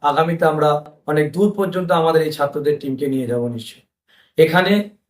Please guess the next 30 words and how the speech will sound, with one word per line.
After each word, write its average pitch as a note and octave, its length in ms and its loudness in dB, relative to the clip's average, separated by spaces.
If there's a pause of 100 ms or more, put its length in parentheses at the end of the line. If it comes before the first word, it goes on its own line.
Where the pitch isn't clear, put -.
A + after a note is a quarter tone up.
আরো D#3+ 160 6
একটি G3+ 280 2
বিষয়, G3+ 360 4
সেটা F3 280 2
হচ্ছে F3 300 4
আমাদের F3+ 300 2
যে F#3 120 4
এত E3+ 240 4
বড় G#3 240 2
অনুষ্ঠানগুলো G3 760 0
চলছে F#3 380 -2
বা F3+ 180 6
ক্রীড়াঙ্গনে F#3 580 0
ক্রীড়া - 560 0
অনুষ্ঠানগুলো F3+ 600 0
চলছে, E3+ 480 2 (340)
তার E3+ 260 6
জন্য F3+ 300 0
আমি E3+ 540 0 (420)
অসংখ্য A3 460 0
ধন্যবাদ F#3 500 6
জানাচ্ছি F#3+ 440 0
আমাদের E3+ 440 2 (480)
নবাবপুর F3+ 380 6
হাই E3 180 4
মাদ্রাসার F#3 440 2
সম্মানীয় E3 580 0
প্রধান D#3+ 280 0
শিক্ষক F3+ 300 0
মহাশয়কে F#3+ 720 4